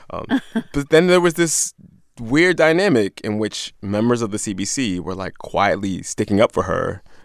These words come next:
Speaker 1: during her most recent campaign as she was running against one of their fellow Democrats. So ar-,
Speaker 2: <laughs> Wow.
Speaker 1: and around the time that all this is happening, she says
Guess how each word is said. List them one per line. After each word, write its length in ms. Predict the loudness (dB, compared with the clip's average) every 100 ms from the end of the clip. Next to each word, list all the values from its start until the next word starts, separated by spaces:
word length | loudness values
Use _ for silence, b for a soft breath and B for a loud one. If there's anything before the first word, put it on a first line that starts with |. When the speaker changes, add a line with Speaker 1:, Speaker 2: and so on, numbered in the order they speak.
| b
Speaker 1:
during 200 | -2 0
her 100 | 2
most 300 | 0 0 -2
recent 240 | -4 -4 -2
campaign 640 | -4 0 2 4 0 -4 -8 b b b b b -16 -4
as 140 | 0 2
she 60 |
was 100 | 0
running 260 | 2 2 2
against 240 | 2 0
one 160 | 2 2
of 80 | 2
their 80 |
fellow 240 | 0 0 0
Democrats. 600 | -2 -4 -8 -12 -14 -20 B B -6
So 140 | -2
ar-, 320 | -2 0 -4
Speaker 2:
<laughs> 160 | -4 -6
Wow. 360 | -2 0 0 -2
Speaker 1:
and 120 | 0
around 180 | 4 4
the 80 | 4
time 240 | 0 0 2
that 100 | 4
all 120 | 2
this 160 | 0
is 60 | -6
happening, 640 | -6 -4 -4 -2 -4 -8 -16 -14
she 140 | -8
says 460 | -2 2 2 0